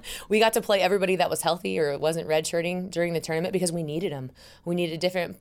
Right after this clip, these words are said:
parts at different times, whether it was a serving sub or someone to bail us out on the outside or even in the middle. So, uh, that Costa Rica trip was an unbelievable experience,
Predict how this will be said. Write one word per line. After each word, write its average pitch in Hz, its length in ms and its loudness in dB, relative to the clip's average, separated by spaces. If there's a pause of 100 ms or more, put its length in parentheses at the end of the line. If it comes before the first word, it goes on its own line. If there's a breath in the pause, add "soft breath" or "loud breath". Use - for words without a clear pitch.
(100)
parts 185 320 2
at 156 160 2
different 160 320 -2
times, 165 380 0
whether 160 200 4
it - 60 0
was 151 100 -4
a 147 60 -4
serving 165 340 0
sub 175 440 4
or 156 160 2
someone 165 260 -4
to 156 80 -2
bail 160 220 2
us 170 160 -2
out 165 100 2
on 165 100 2
the 156 120 -2
outside 160 520 0
or 156 120 -2
even 160 180 -4
in 165 140 -4
the 156 40 -6
middle. 165 340 0 (340 loud breath)
So, 170 320 4
uh, 165 240 6
that 190 180 6
Costa 202 300 0
Rica 180 200 4
trip 170 320 2 (280 loud breath)
was 170 240 4
an 170 280 2
unbelievable 170 640 4
experience, 165 600 -2